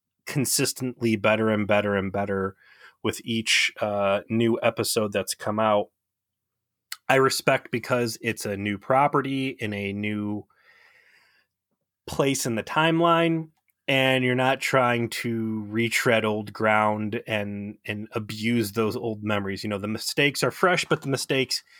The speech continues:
sit squarely on the shoulders of that show, unlike Picard, which has taken, you know, our personal favorite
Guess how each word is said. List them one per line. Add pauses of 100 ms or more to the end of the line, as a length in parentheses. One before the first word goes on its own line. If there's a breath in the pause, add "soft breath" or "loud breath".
(300 loud breath)
sit
squarely
on
the
shoulders
of
that
show,
unlike
Picard,
which
has
taken, (480)
you
know,
our
personal
favorite